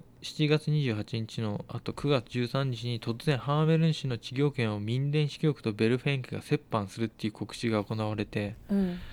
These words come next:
Speaker 1: まあ、どういう交渉があったかわかんないんですけど、
Speaker 2: うん。
Speaker 1: まあ、エーフェルシュタイン家を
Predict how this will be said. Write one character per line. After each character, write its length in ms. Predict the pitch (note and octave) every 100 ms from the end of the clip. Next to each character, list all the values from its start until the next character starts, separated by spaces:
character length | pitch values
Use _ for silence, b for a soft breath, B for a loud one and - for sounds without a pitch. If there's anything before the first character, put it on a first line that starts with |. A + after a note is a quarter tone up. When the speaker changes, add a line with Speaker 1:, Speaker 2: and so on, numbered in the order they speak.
| B B B -
Speaker 1:
ま 340 | - C3+ B2 -
あ、 20 | - - D#3+
ど 120 | E3+
う 40 |
い 40 | D#3+
う 40 |
交 280 | - C#3+ C#3 - - -
渉 240 | - D3+ C#3
が 80 |
あ 40 | C3
っ 40 |
た 100 | -
か 100 | A#2
わ 60 | G2
か 140 | -
ん 60 | B2
な 80 | G#2+
い 20 |
ん 40 |
で 60 | F#2+
す 60 |
け 100 | -
ど、 280 | A#2 C3+ G2+
Speaker 2:
う 40 | G#3
ん。 200 | G3 F3 B B B B - - -
Speaker 1:
ま 160 | C#3+
あ、 40 | A2
エ 80 | A2
ー 40 |
フ 80 | A#2
ェ 20 |
ル 80 | C3+
シ 120 | C3
ュ 20 | -
タ 80 |
イ 80 | C#3
ン 60 | C3+
家 160 | -
を 240 | G#2+ -